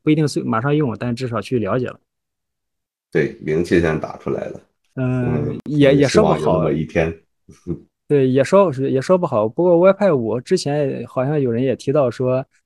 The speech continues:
Speaker 1: 在试验性的支持这个 Boundless 的一个，对，对这个 Boundless 提供试验性的支持，说不定未来
Speaker 2: 嗯。
Speaker 1: Webpack五某个版本又卷土重来了。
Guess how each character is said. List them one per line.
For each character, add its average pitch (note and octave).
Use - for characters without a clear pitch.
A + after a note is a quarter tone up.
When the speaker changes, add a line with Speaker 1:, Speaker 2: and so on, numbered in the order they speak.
Speaker 1:
在 C3+
试 F3
验 C3
性 C3
的 A#2
支 -
持 A#2+
这 C3
个 -
Boundless C3
的 G2
一 A2
个， A2+
对， C3+
对 D3+
这 C3+
个 B2+
Boundless D3
提 -
供 B2+
试 -
验 C3
性 B2+
的 A#2
支 C3+
持， -
说 -
不 E3
定 C3+
未 E3
来 B2+
Speaker 2:
嗯。 D3
Speaker 1:
Webpack D#3+
五 A2
某 G#2
个 B2+
版 B2
本 A2+
又 B2+
卷 B2+
土 C3
重 -
来 G#2+
了。 -